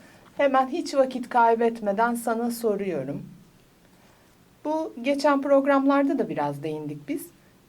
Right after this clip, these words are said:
Dişi ve eril taraflarımızı bize böyle güzel güzel bir anlatır mısın? Ne oluyor da biz nerelere düşüyoruz? Bize neler oluyor? <laughs>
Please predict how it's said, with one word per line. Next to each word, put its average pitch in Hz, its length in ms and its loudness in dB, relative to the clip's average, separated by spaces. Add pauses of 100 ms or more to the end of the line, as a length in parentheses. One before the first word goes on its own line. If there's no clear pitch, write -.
Dişi 320 320 -4
ve 262 200 4
eril 285 320 0
taraflarımızı 208 1040 -2 (360)
bize 240 240 0
böyle 220 200 0
güzel 214 420 0
güzel 180 400 -2
bir 214 60 -4 (100)
anlatır 226 400 0
mısın? 156 420 -6
Ne 381 80 -2
oluyor 190 440 2
da 175 140 0
biz 185 320 -8 (360)
nerelere 220 540 4
düşüyoruz? 170 840 -2
Bize 226 240 2
neler 233 240 4
oluyor? 156 440 2
<laughs> - 0 -